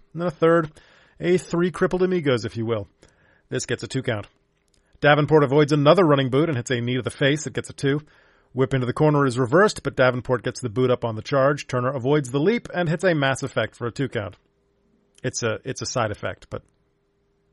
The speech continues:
with a video game name. 'Cause she's from the future or some shit. A few face washes from Turner, then Davenport comes back with an enziguri.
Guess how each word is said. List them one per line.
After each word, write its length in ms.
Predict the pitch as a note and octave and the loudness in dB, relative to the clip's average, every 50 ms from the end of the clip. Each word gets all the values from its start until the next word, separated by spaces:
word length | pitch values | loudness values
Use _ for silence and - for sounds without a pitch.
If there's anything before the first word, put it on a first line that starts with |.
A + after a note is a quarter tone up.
| _ | _
with 200 | - G#2 A2 G2+ | -12 -10 -10 -8
a 40 | G2 | -8
video 280 | F2+ G#2 G2 G2+ G2 F#2+ | -10 -10 -10 -10 -10 -10
game 220 | F#2+ G#2 G2 G2 | -12 -12 -12 -12
name. 280 | G2 G2 G2 F#2+ G2+ - _ _ _ _ _ _ _ _ _ _ _ _ _ _ _ _ _ _ _ _ _ _ _ _ _ _ - | -12 -12 -12 -14 -16 -18 _ _ _ _ _ _ _ _ _ _ _ _ _ _ _ _ _ _ _ _ _ _ _ _ _ _ -18
'Cause 120 | G2+ F#2 | -16 -16
she's 280 | - - A2 G#2 - - - | -14 -14 -16 -16 -16 -16 -14
from 160 | - G#2 G2 | -14 -12 -12
the 60 | F#2+ | -12
future 400 | F#2 - - G2+ - - - G2 | -14 -14 -14 -14 -14 -14 -14 -14
or 60 | G2 | -14
some 180 | G2 - G#2+ G2 | -14 -14 -14 -14
shit. 220 | - - G#2 - - _ _ _ _ _ _ _ _ _ _ _ _ _ _ _ _ _ _ _ _ _ _ _ _ _ _ _ _ _ _ _ | -14 -14 -14 -14 -16 _ _ _ _ _ _ _ _ _ _ _ _ _ _ _ _ _ _ _ _ _ _ _ _ _ _ _ _ _ _ _
A 60 | - - | -4 0
few 160 | - C#4 - | 0 0 2
face 280 | - A3+ G#3+ F#3 - | 4 4 4 4 6
washes 360 | - G3+ G3 - - F#3 - - | 6 4 4 4 2 -2 -4 -4
from 100 | F3 E3 | -4 -2
Turner, 340 | - A3 A3+ A3 G#3+ G#3+ | 2 2 4 4 4 4
then 140 | F#3+ F#3+ E3+ | 4 2 4
Davenport 480 | D3 D#3+ D#3+ D3 D3 C#3 - D3+ C#3 - | 4 6 4 4 4 2 0 0 0 0
comes 200 | - C3+ A#2+ A2 | -2 -4 0 2
back 180 | C3+ C3+ B2+ | 2 2 2
with 100 | - B2+ | 2 0
an 60 | B2 B2+ | -2 -2
enziguri. 540 | B2+ A#2+ A2 A2+ A2 C3 C3+ C3 C3+ B2+ | -2 -4 -4 -2 0 2 2 2 0 0